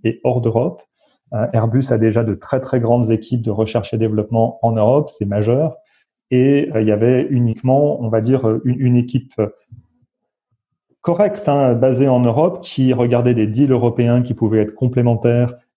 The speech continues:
et stratégiques à l'écosystème Airbus en Europe. Et il y en a eu quand même de nombreux qui ont été faits. Et le focus était mis aux États-Unis avec, euh, la moitié à deux tiers, parfois trois quarts des deals qui ont été faits aux États-Unis par rapport au reste du monde.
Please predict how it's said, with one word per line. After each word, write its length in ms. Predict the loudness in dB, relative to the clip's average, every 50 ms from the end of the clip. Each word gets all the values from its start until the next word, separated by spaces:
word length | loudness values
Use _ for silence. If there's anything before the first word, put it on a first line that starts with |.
| _ -8
et 60 | -8
stratégiques 800 | -8 -8 -8 -8 -4 -2 0 0 0 0 0 -2 -4 -8 -18 _ _ _ _ _ _ -2
à 60 | 0
l'écosystème 640 | 0 0 2 0 -2 0 0 -2 -2 0 0 0 0
Airbus 300 | 0 0 0 0 -2 -2 -2 -2
en 80 | -2
Europe. 340 | 0 0 0 0 0 0 0
Et 40 | 0
il 40 | 0
y 20 |
en 100 | 0 0
a 40 | 0
eu 140 | 0 0 0
quand 120 | 0 -2
même 300 | -2 0 -2 -2 -4 -6 -8 _ -4
de 60 | -2
nombreux 500 | 0 2 2 2 2 2 2 0 -2 -4 -8 -16 _ _ _
qui 80 | -6 -4
ont 140 | -4 -2 -2
été 160 | -2 -4 -4
faits. 340 | -4 -2 -2 -2 -2 -4 -6 -12 _ _ _ _
Et 60 | -4
le 80 | -2 -2
focus 440 | 0 0 -2 -2 0 0 0 0 0
était 180 | 0 0 0
mis 180 | 0 2 2 2
aux 60 | 2
États-Unis 640 | 2 2 0 0 0 0 0 0 0 2 2 2 2
avec, 420 | 2 0 2 0 0 0 -2 -2 -2
euh, 120 | -2 -2 -4 -6 _ _ _ -4
la 120 | -2 0 2
moitié 420 | 2 0 -2 -2 -2 0 0 2
à 80 | 2 2
deux 200 | 2 0 0 0
tiers, 320 | 0 0 0 0 0 -2
parfois 340 | -6 -10 -10 -8 -6 -8 -8
trois 260 | -6 -6 -6 -6 -6
quarts 460 | -2 -2 -2 0 -2 -4 -6 -10 _ _ _ _ _ _
des 160 | -4 -2 -2
deals 320 | 0 2 2 2 2 0 -2
qui 140 | -4 -4
ont 80 | -2 -2
été 160 | -2 -2 -4
faits 180 | -4 0 0 0
aux 100 | 0 0
États-Unis 520 | -2 -2 -2 -2 -2 -2 -2 0 0 -2
par 160 | 0 -2 -2
rapport 340 | -2 -4 -4 -2 -2 -2 0
au 80 | 0 -2
reste 300 | -2 -4 -6 -6 -6 -6
du 100 | -4 -2
monde. 320 | -2 -2 0 0 -2 -4